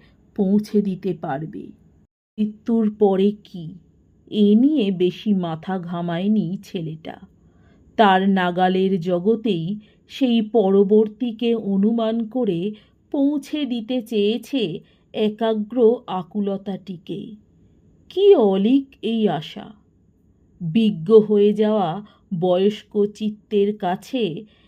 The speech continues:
এমন সহজ সমাধানের আশ্বাস নেই। সে চিত্ত দূর আকাশের নক্ষত্রের দিকে তাকিয়ে তাকিয়ে মৃত্যুর পরটাকে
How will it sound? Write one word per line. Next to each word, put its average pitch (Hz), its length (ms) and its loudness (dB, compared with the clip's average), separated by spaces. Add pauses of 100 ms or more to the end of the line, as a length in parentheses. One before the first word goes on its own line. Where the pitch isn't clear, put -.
(120)
এমন 285 500 0
সহজ 233 600 -4
সমাধানের 208 920 -6
আশ্বাস 196 720 -12
নেই। 160 460 -12 (840)
সে 220 380 2
চিত্ত 214 800 -2
দূর 202 480 2
আকাশের 185 840 -4
নক্ষত্রের 180 880 -6
দিকে 180 360 -4 (120)
তাকিয়ে 180 500 -4
তাকিয়ে 180 640 -6 (440)
মৃত্যুর 269 760 2
পরটাকে 214 880 -2